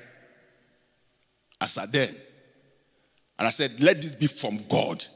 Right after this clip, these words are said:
not because man saw man working for God."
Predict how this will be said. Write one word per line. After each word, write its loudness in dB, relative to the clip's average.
not 2
because -4
man 6
saw 2
man 2
working 0
for -6
God." -4